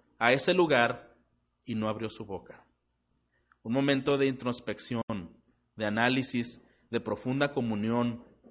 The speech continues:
con el Señor en el momento de aflicción. Hermanos, cuando estamos siendo invadidos por diferentes situaciones que están, ah,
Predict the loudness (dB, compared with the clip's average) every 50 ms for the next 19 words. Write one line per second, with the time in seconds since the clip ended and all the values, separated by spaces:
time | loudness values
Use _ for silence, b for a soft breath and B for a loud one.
0 | -4 -2 -2 -2 -2 -4 -6 -8 -8 -6 -4 -2 -2 -4 -6 -10 b b b b
1 | b b b -8 -6 -4 -4 -4 -4 -4 -4 -4 -4 -4 -4 -4 -4 -6 -8 -8
2 | -14 -16 -16 -14 -14 -14 -16 -16 -18 _ _ _ _ _ _ _ _ _ _ _
3 | _ _ _ _ -4 -4 -2 -2 -4 -4 -8 -14 -18 _ -20 -20 _ _ _ _
4 | -6 -4 -4 -4 -4 -2 -2 0 0 0 -2 -4 -2 -2 -2 -2 -2 0 0 0
5 | 2 2 0 -2 -4 -10 -18 -20 -20 _ _ _ _ _ _ _ _ _ -2 0
6 | 0 2 2 2 2 2 2 0 0 0 -2 -4 -8 -14 -18 -20 _ _ _ _
7 | _ _ _ _ _ -4 -4 -4 -4 -6 -6 -8 -8 -4 -4 -2 -2 -2 -4 -4
8 | -4 -6 -6 -8 -6 -6 -6 -2 -2 -2 -2 -2 -2 -2 -2 -2 -2 -4 -6 -10
9 | -14 -18 b b b b b b b b b b b b _ _ _ -4 -4 -4
10 | 0 2 2 2 2 2 0 -2 -4 -6 -10 -18 _ _ _ -8 -4 -2 -2 0
11 | -2 -2 -4 -6 -8 -16